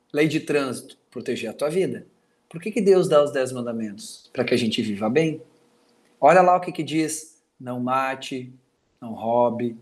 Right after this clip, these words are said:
não traia." A lei de Deus quer que a gente viva bem. É, muitas vezes as pessoas veem a lei de Deus, os dez mandamentos e toda a palavra como um chicote. "Ó, Deus tá dizendo não fazer isso, não fazer aquilo. <laughs> Ele vai punir os transgressores."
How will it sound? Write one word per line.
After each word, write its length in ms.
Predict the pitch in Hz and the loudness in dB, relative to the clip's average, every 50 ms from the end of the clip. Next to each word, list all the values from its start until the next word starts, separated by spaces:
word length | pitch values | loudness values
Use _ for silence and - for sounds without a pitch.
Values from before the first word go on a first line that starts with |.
| _ _ _ _ _ _ _ _ | _ _ _ _ _ _ _ _
não 160 | - 120 110 104 | -12 -10 -10 -8
traia." 680 | - - 113 117 120 117 117 117 117 120 117 117 - _ _ _ _ _ _ _ _ _ _ _ _ _ _ _ | -4 0 2 2 4 4 2 2 0 -2 -4 -8 -12 _ _ _ _ _ _ _ _ _ _ _ _ _ _ _
A 60 | - 135 | 4 6
lei 180 | 135 151 180 | 6 6 6
de 100 | 175 196 | 4 4
Deus 220 | 165 170 180 180 - | 2 2 2 0 0
quer 180 | - 170 190 | 0 0 2
que 80 | - 240 | 2 0
a 40 | 214 | 0
gente 260 | 185 185 170 170 160 | 0 -2 -4 -4 -4
viva 280 | 135 143 131 139 135 | -2 -2 -2 0 0
bem. 380 | 123 123 123 113 107 101 104 - - _ _ _ - - - _ | 0 2 0 0 0 -2 -8 -14 -20 _ _ _ -20 -20 -16 _
É, 160 | - 143 131 - | -6 -6 -4 -4
muitas 340 | - 139 156 165 185 190 165 | -4 -4 0 2 2 2 2
vezes 200 | 156 160 165 170 | 2 2 2 2
as 100 | 185 - | 0 0
pessoas 400 | - 170 156 - - 165 151 135 | -2 -2 -2 0 0 0 0 0
veem 380 | 139 139 147 170 185 185 180 180 - | -2 -2 0 0 0 -2 -4 -4 -4
a 100 | 143 143 | -2 0
lei 200 | 135 131 139 147 | 2 2 2 2
de 140 | 147 160 | 0 0
Deus, 440 | 143 131 135 135 147 170 180 160 135 | 2 4 4 6 6 6 4 4 2
os 120 | 131 120 113 | 0 0 2
dez 200 | - 127 139 156 | 2 0 0 0
mandamentos 680 | 156 143 139 127 117 117 123 151 170 175 165 - - 135 | -2 -2 -2 -4 -4 -6 -6 -6 -6 -6 -8 -6 -6 -6
e 60 | 120 - - _ _ _ | -6 -8 -10 _ _ _
toda 200 | - 208 214 226 | -2 2 4 4
a 40 | 226 | 6
palavra 460 | 226 185 165 151 151 170 180 165 156 | 6 6 6 6 4 2 2 -2 -6
como 200 | - - 165 165 | -8 -8 -8 -6
um 60 | 170 | -6
chicote. 760 | 170 - - 175 - - 151 143 147 143 - - - - _ _ _ _ | -6 -8 -10 -10 -6 -2 -2 -2 -2 -2 -6 -12 -16 -18 _ _ _ _
"Ó, 200 | - 156 180 190 | 4 6 6 6
Deus 260 | 180 190 185 180 - - | 8 6 4 4 2 0
tá 80 | 185 | -2
dizendo 500 | 170 175 170 185 196 202 196 180 170 175 | -4 -2 0 2 2 2 2 0 -2 -4
não 160 | 175 190 190 175 | -4 -4 -4 -4
fazer 240 | 175 170 165 190 | -6 -2 0 0
isso, 420 | 170 175 202 196 160 - - - 185 | 2 2 0 -2 -4 -6 -8 -6 -6
não 140 | 208 208 180 | -6 -6 -6
fazer 240 | - 170 175 185 | -8 -6 -6 -6
aquilo. 560 | 170 - - 190 208 202 185 180 175 156 - - | -6 -4 -2 -2 0 0 0 -2 -2 -4 0 2
<laughs> 1080 | 202 226 - - 170 202 185 - - 185 - - - 185 190 185 165 - - - _ - | 4 4 4 4 2 -2 -2 -2 -2 -6 -6 -4 -4 -2 -2 -2 -2 -4 -6 -10 _ 0
Ele 160 | 180 208 202 | 2 4 6
vai 140 | 190 202 190 | 6 4 2
punir 520 | 196 - 196 196 175 214 240 226 214 185 | 0 -2 -6 -4 -2 0 0 0 0 -2
os 160 | 196 190 - - | -4 -6 -8 -10
transgressores." 600 | 160 175 170 156 156 165 160 - 160 156 - | -12 -12 -10 -8 -8 -10 -8 -6 -6 -6 -6